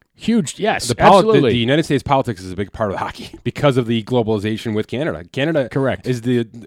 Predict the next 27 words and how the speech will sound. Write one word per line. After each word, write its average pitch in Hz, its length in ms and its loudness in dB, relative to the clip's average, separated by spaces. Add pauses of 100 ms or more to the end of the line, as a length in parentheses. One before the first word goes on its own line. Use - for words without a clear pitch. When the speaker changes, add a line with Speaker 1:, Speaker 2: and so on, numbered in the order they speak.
(140)
Speaker 2:
sort 123 220 -4
of - 20 -2
the 104 80 -4
parent 170 320 0
of 98 80 -4
this 92 140 -6
whole 92 160 -6
thing. 82 340 -12
Speaker 1:
The 139 160 2
interesting 208 320 0
Speaker 2:
<laughs> - 80 2
Speaker 1:
thing 131 160 0
was, 110 420 0
back 151 440 -4
in 131 80 -6
the 120 240 -4
early 139 320 -4
nineties, 113 800 -8
mid 143 300 -6
nineties, 104 340 -4
there 123 140 -4
was 120 260 -2
the, 101 320 -4
they 101 120 -6
called 127 240 -4
it - 140 -14
cap, 123 420 -2